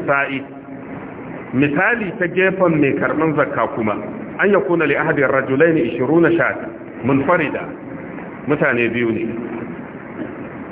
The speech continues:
Mutane biyu, wannan yana da awakai ashirin, wancan yana da awakansa ashirin.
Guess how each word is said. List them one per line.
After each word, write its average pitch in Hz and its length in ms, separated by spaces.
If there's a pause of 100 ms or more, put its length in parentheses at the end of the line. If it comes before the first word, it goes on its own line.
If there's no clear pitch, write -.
(680)
Mutane 127 420
biyu, 104 200
wannan 147 280
yana 135 200
da 120 120
awakai 113 480
ashirin, 131 560
wancan 143 280
yana 135 200
da 123 120
awakansa 139 760
ashirin. - 400